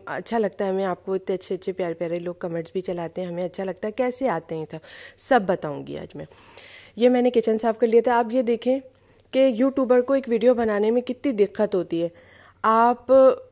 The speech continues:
अभी पूरा व्यू ले रहे होंगे, पीछे से कोई कप ला के रख जाएगा, ठीक है ना। एक एक चीज़ का क्लिप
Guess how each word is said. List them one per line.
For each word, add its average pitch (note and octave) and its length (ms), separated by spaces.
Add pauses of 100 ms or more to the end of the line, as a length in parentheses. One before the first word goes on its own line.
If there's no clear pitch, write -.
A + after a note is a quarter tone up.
(200)
अभी C#4 480
पूरा B3+ 400
व्यू A#3 260
ले A#3+ 160
रहे A#3+ 80
होंगे, B3+ 200
पीछे A#3+ 280
से A3 80
कोई A3+ 160
कप G#3+ 220
ला F3 120
के F3 120
रख D3+ 200
जाएगा, D3+ 320 (600)
ठीक C#4 200
है D#4 80
ना। C4+ 140 (260)
एक D#4+ 260
एक D#4+ 140
चीज़ C#4+ 360
का C#4+ 160
क्लिप B3+ 400